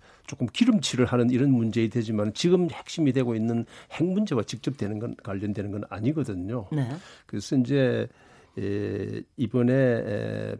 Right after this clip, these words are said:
Speaker 1: 폼페이오, 어, 폼페이오, 어, 국무장관이 가서, 어, 싱가포르에서 북미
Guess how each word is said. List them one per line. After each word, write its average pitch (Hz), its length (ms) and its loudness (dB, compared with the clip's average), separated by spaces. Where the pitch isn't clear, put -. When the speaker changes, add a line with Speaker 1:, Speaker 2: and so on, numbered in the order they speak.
Speaker 1:
폼페이오, 117 840 -2
어, 101 280 -6
폼페이오, 120 480 0
어, 95 240 -8
국무장관이 95 580 -6
가서, 95 720 -8
어, 98 480 -12
싱가포르에서 139 800 2
북미 135 600 6